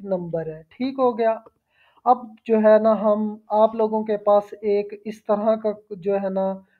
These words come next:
compound दिया होगा, coordination compound दिया होगा और वो कहेंगे कि आप इनकी ना हमारे पास,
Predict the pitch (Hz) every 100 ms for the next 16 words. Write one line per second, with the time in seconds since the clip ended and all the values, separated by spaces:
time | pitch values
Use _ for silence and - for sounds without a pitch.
0 | _ 202 196 214 233 220 220 208 196 202
1 | 196 196 202 202 208 240 226 214 202 226
2 | 214 226 202 196 196 196 208 208 196 202
3 | 202 190 220 220 208 208 202 190 196 196
4 | 208 196 196 202 196 202 185 190 185 190
5 | 185 185 190